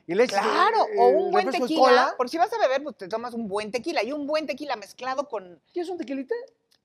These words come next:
Speaker 2: No, yo ahorita, ahorita me voy a
Speaker 1: Ahorita
Speaker 2: tomar
Speaker 1: no
Speaker 2: mi
Speaker 1: me des de tu,
Speaker 2: cafecito.
Speaker 1: que no quiero tomar. Estoy con mi café, Chihuahua.
Speaker 2: Ya, ya casi, todavía me falta poquito.
Speaker 1: No, no, no, con
Speaker 2: ¿Tú,
Speaker 1: calma.
Speaker 2: tú qué vas a
Speaker 1: ¿Y
Speaker 2: tomar?
Speaker 1: te, yo qué me tomaré? Yo me, estoy,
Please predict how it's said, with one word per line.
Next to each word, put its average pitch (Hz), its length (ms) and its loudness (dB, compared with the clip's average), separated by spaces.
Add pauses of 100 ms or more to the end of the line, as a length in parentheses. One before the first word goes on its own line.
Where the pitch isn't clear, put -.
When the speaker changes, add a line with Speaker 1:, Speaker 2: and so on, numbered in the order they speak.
Speaker 2:
No, 311 180 -12 (100)
yo 466 240 -4
ahorita, - 240 0 (240)
ahorita 415 220 0 (160)
me - 80 -2
voy 392 80 -4
a - 20 -2
Speaker 1:
Ahorita 247 180 0
Speaker 2:
tomar 262 40 0
Speaker 1:
no 262 80 0
Speaker 2:
mi 254 60 0
Speaker 1:
me 240 100 2
des - 20 0
de 240 60 4 (100)
tu, 220 60 -4
Speaker 2:
cafecito. 254 220 -4
Speaker 1:
que 349 100 2
no 240 120 -2
quiero 285 220 -4
tomar. 254 580 0 (240)
Estoy 269 200 6
con 277 160 -2
mi 220 120 -2
café, 247 440 6
Chihuahua. 202 480 0
Speaker 2:
Ya, 247 240 -2
ya 277 180 -4
casi, 311 300 -4
todavía 294 320 -2
me 311 100 -10
falta 262 240 -6
poquito. - 300 -18 (300)
Speaker 1:
No, 247 160 0
no, 226 160 -4
no, 254 100 -4
con 185 120 -12
Speaker 2:
¿Tú, 156 40 -16
Speaker 1:
calma. 214 480 -2
Speaker 2:
tú 339 160 -8
qué 339 220 -6
vas 285 180 -6
a 269 40 -8
Speaker 1:
¿Y 262 40 -20
Speaker 2:
tomar? 185 220 -12
Speaker 1:
te, 208 180 -6
yo 311 240 -8
qué 320 140 -10
me 277 260 -6
tomaré? 233 440 -4 (680)
Yo 254 140 -8
me, 247 80 -4
estoy, 311 420 -6